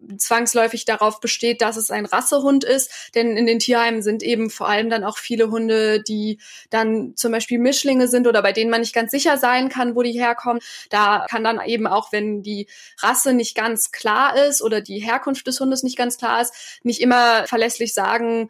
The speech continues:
was einen da jetzt erwartet. Wenn man sich zum Beispiel einen kleinen, süßen Welpen holt, kann es aber je nach Rasse auch passieren, dass der auf einmal ziemlich groß ist, wenn er, wenn er älter wird.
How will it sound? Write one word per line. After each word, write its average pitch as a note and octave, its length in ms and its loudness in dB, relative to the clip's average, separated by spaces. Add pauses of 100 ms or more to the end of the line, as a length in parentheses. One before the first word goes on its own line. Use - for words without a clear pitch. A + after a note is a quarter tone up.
(160)
was A3 200 0
einen A3 280 0
da A3 80 2
jetzt A3 340 0
erwartet. A3 480 0
Wenn A3 80 0
man G#3+ 220 0
sich - 300 -8
zum - 160 -6
Beispiel A3 280 -2
einen G#3+ 140 -2
kleinen, A3+ 320 0
süßen A3+ 280 -2
Welpen A#3+ 360 2
holt, B3 180 4
kann A3+ 220 -2
es B3+ 100 0
aber A#3 160 2
je A#3 140 0
nach A#3 180 -2
Rasse A#3 320 -2
auch G#3+ 120 -4
passieren, A#3 340 -2
dass A3+ 140 -4
der G#3 120 0
auf A3 80 -4
einmal G#3+ 300 -2
ziemlich A3+ 320 -4
groß C4+ 340 2
ist, B3 240 2
wenn G#3 120 0
er, G3 200 0
wenn G3+ 100 -4
er F#3 120 -2
älter G#3+ 260 0
wird. B3 220 2